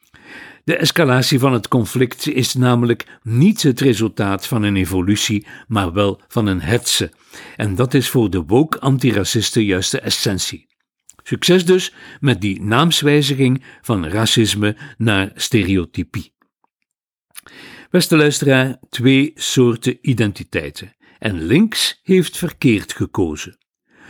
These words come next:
Ooit suggereerde Bertolt Brecht sardonisch dat als de communistische bazen van de D D R vonden dat het ondankbare volk niet meer voldeed, ze maar een ander volk moesten kiezen.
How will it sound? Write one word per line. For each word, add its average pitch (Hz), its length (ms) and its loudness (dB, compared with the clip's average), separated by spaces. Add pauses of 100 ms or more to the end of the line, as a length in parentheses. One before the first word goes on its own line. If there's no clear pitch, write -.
(240)
Ooit 214 320 2
suggereerde 147 680 2
Bertolt 117 460 -2
Brecht - 380 -6
sardonisch 98 840 -2 (340)
dat 123 240 -2
als 113 140 2
de 113 100 -2
communistische 123 720 2
bazen 120 380 0
van 120 160 0
de 107 120 0
D 113 180 2
D 117 340 0
R 113 40 -4
vonden 104 500 0 (380)
dat 123 200 -4
het - 220 -4
ondankbare 135 920 2
volk 120 340 0
niet 120 200 0
meer 120 220 4
voldeed, 107 680 -2 (340)
ze 180 140 2
maar 170 380 2
een 175 220 -2
ander 113 360 0
volk 95 300 -2
moesten - 360 -10
kiezen. 73 360 -12